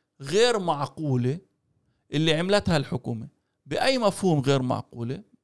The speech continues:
مش إنه هذا كان رأي الحاكم، لا، غير معقولة بأنها تتناقض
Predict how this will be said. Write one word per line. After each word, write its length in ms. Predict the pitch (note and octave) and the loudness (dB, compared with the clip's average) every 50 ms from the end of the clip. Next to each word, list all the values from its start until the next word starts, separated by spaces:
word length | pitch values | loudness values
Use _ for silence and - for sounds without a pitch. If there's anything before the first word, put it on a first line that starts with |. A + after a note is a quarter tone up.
| _ _ _ _ _ - | _ _ _ _ _ -12
مش 200 | F#3+ A#3 - C4 | -8 -8 -6 -4
إنه 240 | A#3+ A3 G#3 G#3 G#3+ | -4 -2 -2 -2 -2
هذا 140 | G3+ G3 | -2 -2
كان 200 | F3+ F#3 F#3+ F3+ | -4 -4 -4 -6
رأي 260 | F3 F#3+ - F3+ F3 F3 | -4 -4 -4 -2 -4 -4
الحاكم، 480 | F3 - - F3+ D3+ - C3+ C#3 E3+ | -6 -6 -8 -8 -6 -6 -6 -6 -4
لا، 260 | G#3+ A3+ G3+ D3 - _ _ _ _ _ _ _ _ _ _ _ _ _ - | -2 -2 -2 -4 -6 _ _ _ _ _ _ _ _ _ _ _ _ _ -4
غير 320 | C3 E3+ G#3+ B3 B3 A#3 | 0 2 4 4 4 2
معقولة 520 | G#3 F#3 E3 E3 - - - A#3 A#3+ A3 G3+ | 2 0 0 0 0 -4 -4 -2 0 2 2
بأنها 600 | E3 D3+ D#3+ E3 F3+ G3 G3 F#3+ F3+ E3+ D#3+ D3+ | 2 2 0 2 2 0 2 0 2 2 2 0
تتناقض 920 | D3 - D#3 D3+ - E3 F3 F#3 G#3+ A3+ G#3+ F#3 - - F#3 G3 G#3 G#3 | 0 0 -2 0 2 2 2 4 4 4 2 2 0 0 0 0 0 -2